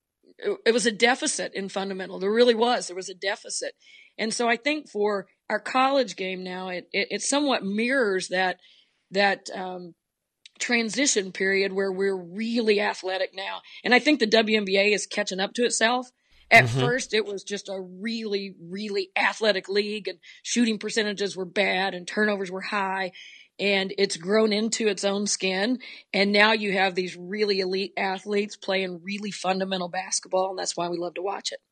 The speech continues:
Speaker 2: I agree. Let me ask you, why, you know, one thing I hate, I heard Coach K talk about it last week when he was talking about the state of,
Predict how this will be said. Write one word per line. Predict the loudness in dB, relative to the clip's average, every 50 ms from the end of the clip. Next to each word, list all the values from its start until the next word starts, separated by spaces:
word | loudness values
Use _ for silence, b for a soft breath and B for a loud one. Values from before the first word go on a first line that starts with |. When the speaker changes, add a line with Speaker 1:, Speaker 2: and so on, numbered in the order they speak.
| _ _ _ -20 -14 -6 -2
Speaker 2:
I | -2
agree. | -2 2 4 4 2 2 B B B B B B B B B B B -16 -16 _ 0
Let | 2 2 2
me | 2 2 2 2
ask | 2 2 2
you, | 0 0 -2
why, | -2 -6 -8 -2 -2 -2 0 0 -2 -4 -4 -6 -12 B B B B B B B B B B B B B B 2
you | 2 4
know, | 6 6 4 4 2 -2 -8 -20 -20 _ _ -8
one | -6 2 6 6 6 6
thing | 4 0 2 4
I | 4 4
hate, | 4 2 0 0 0 0
I | 2 0 0
heard | 2 0 -2 -4 -4
Coach | -6 -4 -4 -4 -4 -6
K | -4 -2 -2 -2
talk | -2 -4 -4 -6 -6 -8
about | -8 -6 -6 -6 -6
it | -8 -6
last | -2 0 0 0 2 0 0
week | 0 -2 -6 -6 -6
when | -8 -6
he | -6
was | -6 -6
talking | -6 -6 -8 -8 -8 -8 -8
about | -8 -8 -8 -8
the | -4 0
state | 0 0 0 0 -2 -2 0 -2
of, | -2 -4 -4 -6 -8